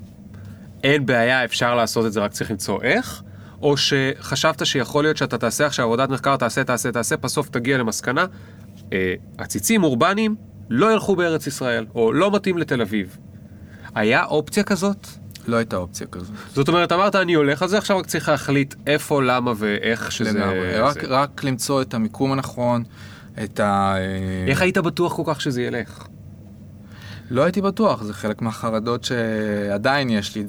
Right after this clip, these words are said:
Speaker 1: אוקיי.
Speaker 2: בתור עצמאי, זה חרדה שמלווה אותי עד
Speaker 1: כן.
Speaker 2: היום, אחרי שנה
Speaker 1: כן.
Speaker 2: גם. אתה, אני עדיין חרד שיום אחד הכל ייגמר.
Speaker 1: כן.
Speaker 2: אה, ופתאום אנשים כבר לא ייכנסו,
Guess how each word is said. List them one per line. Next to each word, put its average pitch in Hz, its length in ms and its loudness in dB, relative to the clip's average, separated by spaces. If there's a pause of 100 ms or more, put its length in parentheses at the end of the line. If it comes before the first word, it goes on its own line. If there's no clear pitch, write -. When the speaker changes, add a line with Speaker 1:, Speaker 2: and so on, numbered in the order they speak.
Speaker 1:
אוקיי. 101 280 -2
Speaker 2:
בתור 113 180 2
עצמאי, 117 440 0
זה 113 160 -2
חרדה 107 400 -2
שמלווה 110 420 -2
אותי 113 240 -2
עד 123 140 0
Speaker 1:
כן. 123 60 2
Speaker 2:
היום, 160 220 2
אחרי 113 240 -4
שנה 117 320 2
Speaker 1:
כן. 127 80 0
Speaker 2:
גם. 107 220 2 (160)
אתה, 95 380 -2 (260)
אני 107 100 0
עדיין 107 260 0
חרד 120 360 -4
שיום 131 200 -4
אחד 135 220 -8
הכל 127 220 -6
ייגמר. 135 360 0 (240)
Speaker 1:
כן. 95 160 0 (420)
Speaker 2:
אה, 113 260 4
ופתאום 143 320 4
אנשים 135 280 2
כבר 139 100 2
לא 151 120 4
ייכנסו, 135 520 0